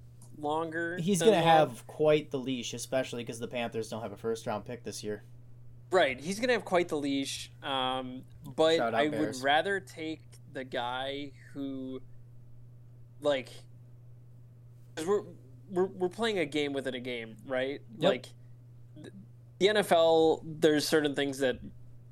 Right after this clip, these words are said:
Speaker 1: mean more for real life than fantasy, and I would rather take the guy who has shown that he can be somebody that you can actually start with some level of confidence in your lineup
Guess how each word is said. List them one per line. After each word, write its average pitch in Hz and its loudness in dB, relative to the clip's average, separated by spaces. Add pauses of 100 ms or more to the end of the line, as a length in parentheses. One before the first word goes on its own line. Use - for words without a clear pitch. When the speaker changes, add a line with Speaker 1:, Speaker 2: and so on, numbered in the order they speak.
(220)
Speaker 1:
mean 139 -4
more 127 -2 (1160)
for 135 2
real 131 2
life 131 2
than 123 -12
fantasy, 143 -8 (640)
and 143 0
I 139 -2
would 143 0
rather 175 0
take 170 -6
the 156 -4
guy 131 -2
who 143 -8
has 127 -6
shown 131 -10
that 120 -8
he 139 -12
can 127 -10
be 127 -6
somebody 131 -6
that 120 -4 (120)
you 123 -8
can 123 -10 (480)
actually 147 0
start 147 -2
with 135 -4 (260)
some 131 -6
level 139 0
of 143 -2
confidence 151 -4 (280)
in 156 -2
your 156 4
lineup 147 0